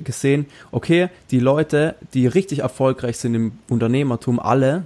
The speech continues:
auch die Inhaber übrigens von den ganzen großen Firmen, wo die meisten Arbeitnehmer sind, eigentlich jeder hat einen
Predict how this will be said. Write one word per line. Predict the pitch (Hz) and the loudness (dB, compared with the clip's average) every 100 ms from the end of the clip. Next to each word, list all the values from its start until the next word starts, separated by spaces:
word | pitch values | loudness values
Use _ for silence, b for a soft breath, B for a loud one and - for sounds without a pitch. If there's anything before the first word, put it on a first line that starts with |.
| - | 0
auch | 127 | 0
die | - 139 | 2 0
Inhaber | 156 143 127 123 | 2 2 2 0
übrigens | 120 117 120 127 | -2 -2 -2 -2
von | - 117 | -2 0
den | 113 | 2
ganzen | 117 120 123 117 107 | 2 0 0 -2 -2
großen | - 110 110 | 0 0 0
Firmen, | 107 - 113 107 | -4 0 2 2
wo | 101 101 | 0 0
die | 110 | 0
meisten | 104 107 110 | 2 2 0
Arbeitnehmer | 107 107 104 113 107 104 | 0 0 2 2 2 0
sind, | - 107 - | -2 -6 -6
eigentlich | - 98 104 - | -8 -4 -6 -2
jeder | 113 113 110 113 B B B - | 2 2 2 0 B B B 0
hat | 117 | 2
einen | 107 107 - | 2 0 -2